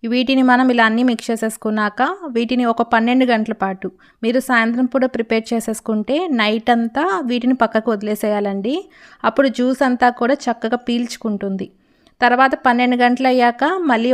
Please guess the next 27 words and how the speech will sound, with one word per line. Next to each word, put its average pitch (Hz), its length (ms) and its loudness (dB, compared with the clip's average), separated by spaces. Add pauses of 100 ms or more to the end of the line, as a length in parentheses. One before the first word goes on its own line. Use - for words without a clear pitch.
ఒకసారి 247 340 -2
వీటిని 220 320 -2
చూడండి. 220 380 0 (120)
చక్కగా 240 380 0 (100)
షుగర్ 254 340 0
సిరప్ 254 360 0
అంతా 226 280 0 (100)
కూడా 226 160 0 (120)
పీల్చుకొని 233 680 -4 (320)
ఈ 240 120 2
విధంగా 233 320 2 (100)
ఉంటుంది. 190 340 -6 (800)
ఇప్పుడు 285 340 0
వీటిని 269 320 0 (160)
మనం 262 180 4 (100)
వేరొక 247 340 2 (640)
పేపర్ 240 360 2
ప్లేట్‌లో 233 360 0 (100)
కానీ 220 320 0 (280)
లేదా 233 280 4 (200)
ఇలా 220 180 2 (380)
కవర్ 226 320 4
వేసుకొని 233 520 -2 (200)
కవర్ 226 280 4
మీద 220 160 0 (120)
కానీ 214 280 -2 (220)
వీటిని 247 360 0